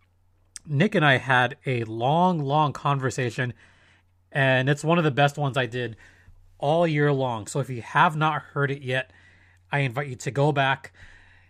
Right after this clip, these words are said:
This is around June that we did this. It's a great interview. And here's part of that interview talking about what the N H L can do to reach the inner city youth, to reach the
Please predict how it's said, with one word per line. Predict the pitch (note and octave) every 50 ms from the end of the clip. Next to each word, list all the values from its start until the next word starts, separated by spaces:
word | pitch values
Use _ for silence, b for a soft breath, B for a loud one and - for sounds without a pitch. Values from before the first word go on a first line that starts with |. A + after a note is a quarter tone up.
| b b _ -
This | C#3 C#3+ C#3 - - -
is | D3 C3+ B2
around | C3+ A#2+ B2 A#2+ A#2 A#2 A2+ G#2+
June | G#2 A2 B2+ C#3 D3 D3+ D3+ C#3+ -
that | C#3+ B2+
we | C3+ C3
did | C3+ C#3+ B2
this. | C3 C#3+ C#3+ - - - -
It's | C#3 A#2 -
a | A#2+
great | A2+ C#3+ D#3 D3
interview. | C#3+ C3+ C3+ C3+ C#3 C#3 C#3 - _ _ _ b b b b b b b -
And | D3 C3+ C3 B2+
here's | - F3+ F3 D#3+ D3
part | - - - - F3+ G3 A3+ A3 A3
of | F#3 D#3+
that | F#3+ F3 F3
interview | D#3 D#3 E3 D#3 B2+ A2 G#2+ G#2+ G2+ - b b b b b b b b b -
talking | - E3 F#3 G#3 G3+ - F3+ E3
about | C#3 D#3 D3+ C#3+ C#3 - _ b b b b b b b _ -
what | D3+ C3+ B2+ C3 C3 C#3 - C#3 - -
the | B3 G#3+ F#3 - E3+
N | E3+ E3+
H | F#3 F3+ D3+ -
L | E3+ E3 D#3
can | D3 - - D#3+ D#3 C#3+ A#2+
do | C3 B2+ B2+ B2+ A2+ b b b b b b b b b _ _ -
to | - - D#3+
reach | C#3+ B2+ A#2 A#2+ C#3+ E3 F#3 F#3 - -
the | D#3 C#3 D3+ D3+ - -
inner | D3+ D3 D#3+ D#3
city | C#3+ - - F3+ E3 D3+ D3
youth, | C#3 B2+ A#2 F#2 - - _ _ -
to | - - D3+
reach | B2+ A2+ A2 B2+ C#3+ E3 F3 - - -
the | D3 D3 D3